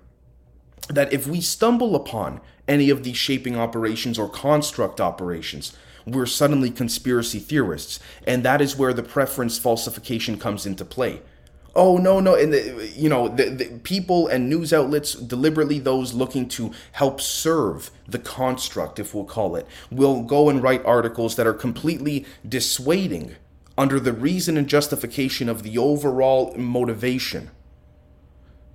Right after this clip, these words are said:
And what I mean by that is basically, again, the example of the blue water bottle. You wanted, or the blue color. You wanted, uh, a color blue, and then you tell the news outlet, and the news outlet then writes an article saying you wanted shaded blue.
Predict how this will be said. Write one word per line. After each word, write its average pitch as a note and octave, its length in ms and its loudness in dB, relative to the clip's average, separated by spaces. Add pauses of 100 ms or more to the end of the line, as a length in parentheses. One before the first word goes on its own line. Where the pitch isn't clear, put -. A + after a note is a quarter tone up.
(180)
And C3+ 160 2
what G#3+ 140 6
I C3+ 80 4
mean D#3+ 240 2
by C#3 140 2
that B2 180 2
is A2 80 -4
basically, A2+ 560 -4
again, A#2 300 0
the G#2 120 -4
example A2 460 -2
of G2 140 -4
the A2 40 -4
blue A2 220 -4
water G#2 300 0
bottle. F2+ 280 -2
You G#2+ 200 -6
wanted, A2+ 340 -2
or G2 180 -4
the G2 140 -6
blue A2+ 220 -8
color. G#2 260 -4
You F#2+ 160 -6
wanted, A2 320 -4 (320)
uh, E2+ 160 2
a - 60 -2
color G#2+ 320 -2
blue, C3 440 2 (200)
and A#2 140 0
then A2 260 -4
you A#2 100 -4
tell A#2 220 -2
the G#2+ 100 -4
news A2+ 260 -2
outlet, G#2+ 300 2
and G2+ 100 -6
the G#2 40 -4
news G#2+ 200 -4
outlet G#2+ 280 0
then G#2+ 140 -4
writes G#2 220 -2
an G#2+ 60 -6
article G2+ 240 -2
saying G2+ 220 -6
you G2+ 80 -8
wanted G2+ 260 -4
shaded G2+ 460 -6
blue. D2+ 240 -10